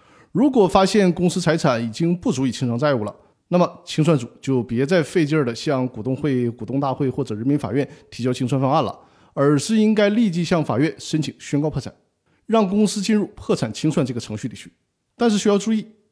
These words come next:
司法解释把企业即将进入破产清算还没有进入的这个阶段塞进了一个环节，就是我们最近这几期连续跟大家讲的协商机制。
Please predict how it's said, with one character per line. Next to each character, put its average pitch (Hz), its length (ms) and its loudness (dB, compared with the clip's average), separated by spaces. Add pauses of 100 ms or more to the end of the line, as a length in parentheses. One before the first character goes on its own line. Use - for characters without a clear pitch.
(460)
司 - 220 -2
法 269 120 6
解 170 200 4
释 190 200 4
把 180 200 2
企 143 300 -4
业 196 180 2 (200)
即 196 140 -4
将 208 220 4
进 214 160 0
入 196 200 2
破 190 220 -2
产 135 140 2
清 156 180 -2
算 - 180 -2 (200)
还 - 200 -2
没 202 380 4
有 202 180 4
进 160 200 0
入 156 120 2
的 139 120 0
这 160 120 -2
个 135 260 2
阶 165 140 0
段 196 160 2 (260)
塞 226 360 0
进 233 120 2
了 165 60 2
一 151 40 0
个 175 80 0
环 143 220 0
节， 120 180 -6 (380)
就 180 140 0
是 175 80 2
我 139 120 4
们 147 280 4
最 190 240 0
近 180 200 2
这 165 140 2
几 123 100 -6
期 151 200 -4
连 131 160 2
续 151 240 -2
跟 147 160 -2
大 143 100 0
家 143 100 -2
讲 107 240 -6
的 120 80 -10
协 147 220 -4
商 160 140 0
机 160 120 -6
制。 156 160 -12